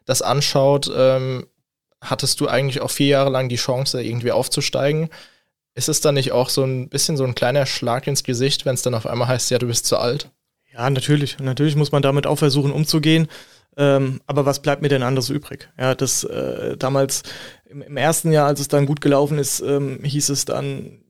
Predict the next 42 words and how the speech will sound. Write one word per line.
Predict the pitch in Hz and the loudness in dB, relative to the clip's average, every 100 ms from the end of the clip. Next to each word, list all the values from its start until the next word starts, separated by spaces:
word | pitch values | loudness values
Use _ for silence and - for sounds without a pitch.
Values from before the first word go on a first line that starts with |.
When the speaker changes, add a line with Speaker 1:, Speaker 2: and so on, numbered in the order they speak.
| 135 | -14
Speaker 2:
ja, | 127 143 147 | -4 0 2
es | 135 | 2
war | 135 | 0
das | 127 | -2
erste | - 131 131 | -2 -2 -2
Jahr, | 131 160 | 0 2
bestätige | 147 135 156 165 170 | 2 0 2 2 2
das | 175 165 175 | 2 0 0
mal. | 165 170 180 - _ _ _ _ _ _ _ _ - | 2 2 0 -4 _ _ _ _ _ _ _ _ -4
Dann | 139 | 0
hat | 139 151 | 0 0
man's | 156 - | 0 0
zwei | - 143 | 0 2
Jahre | 143 143 | 2 2
bestätigt | 135 - 156 160 165 | 0 2 4 4 2
und | 147 | 2
dann | 139 | 4
hieß | 143 139 | 4 2
es | 131 | 0
plötzlich, | 139 131 143 - | 0 0 0 -2
du | |
bist | 135 139 | -4 -4
zu | - | -2
alt. | - 82 - - _ _ _ | 0 0 0 -8 _ _ _
Also | 135 131 | -2 2
<laughs> | 135 - | 2 2
das | 156 - - | 0 0 2
war, | 196 151 - - - 160 117 | 2 2 0 -2 -2 -2 -4
äh, | 156 143 | -2 0
ja, | 143 160 | 2 2
das | 185 151 | 2 2
war | 147 180 | 2 2
so. | 214 220 247 | 4 4 4
Wa-, | 175 160 | 2 0
wa-, | - - 131 123 117 | -2 -8 -12 -18 -20
es | - - | -18 -6
ist, | - - | -2 0
ist | 160 170 | 0 2
leider | 160 180 | 4 6
so | 160 | 4
gelaufen. | 156 147 185 202 196 190 170 | 4 4 4 2 2 2 2
Ähm, | 160 156 156 147 | 4 4 4 0